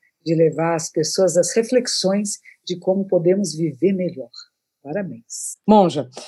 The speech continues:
Speaker 2: estamos finalizando dois mil e vinte com muitos aprendizados. Na sua opinião, qual foi o principal deste ano?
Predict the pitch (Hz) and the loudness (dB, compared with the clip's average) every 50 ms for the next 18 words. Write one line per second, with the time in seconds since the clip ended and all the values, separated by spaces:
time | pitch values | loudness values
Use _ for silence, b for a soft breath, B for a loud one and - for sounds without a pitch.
0 | B B B B B B - 233 214 - - 277 294 302 302 285 247 - - - | B B B B B B 4 4 4 6 6 4 6 6 4 4 2 0 -4 -10
1 | - - 247 247 247 240 233 202 160 214 220 220 214 202 202 170 196 190 190 185 | -6 -2 0 0 2 2 0 0 -2 -2 -2 -2 0 -2 0 2 2 2 4 4
2 | 185 175 139 147 175 165 160 147 131 - 175 185 202 214 208 - - 233 226 214 | 2 0 -2 -2 -2 -2 -2 -2 -2 0 2 4 4 2 2 2 2 2 2 2
3 | 214 - - - 180 180 180 - 190 202 220 240 247 240 226 214 196 - 180 160 | -2 0 4 6 6 6 6 6 8 10 10 12 12 10 10 8 6 4 4 2
4 | 170 156 - - 156 151 131 127 123 135 113 - 127 - - 180 185 175 - 247 | 2 2 2 0 0 0 0 0 0 0 0 0 -2 2 4 4 6 6 6 6
5 | 240 233 - 208 196 190 196 220 240 254 262 262 b b b b b b b b | 6 6 6 8 8 10 10 10 8 8 6 4 b b b b b b b b
6 | _ - 233 247 254 262 269 269 269 254 262 - - 220 226 233 240 247 233 220 | _ 4 6 8 8 8 8 8 8 6 4 0 2 4 6 6 6 6 6 4
7 | 196 - _ 233 247 254 277 254 - - 226 - - 208 202 208 214 202 180 185 | 0 0 _ 4 6 6 6 4 2 0 -2 2 4 4 6 6 6 6 6 4
8 | 185 170 175 - - - 135 117 117 117 117 123 | 4 2 2 -4 -6 -6 -4 -4 -4 -6 -8 -8